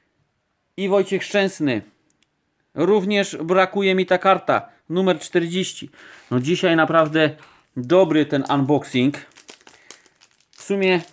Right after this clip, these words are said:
piętnaście saszetek i trzy braki już padły. Teraz mamy Golda kolejnego.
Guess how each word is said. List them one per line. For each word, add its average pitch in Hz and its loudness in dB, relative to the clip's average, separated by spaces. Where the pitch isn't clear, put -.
piętnaście 196 -2
saszetek 180 -2
i 156 -8
trzy 190 0
braki 156 -2
już 160 -2
padły. 139 0
Teraz 127 -8
mamy 131 -2
Golda 127 2
kolejnego. 120 -2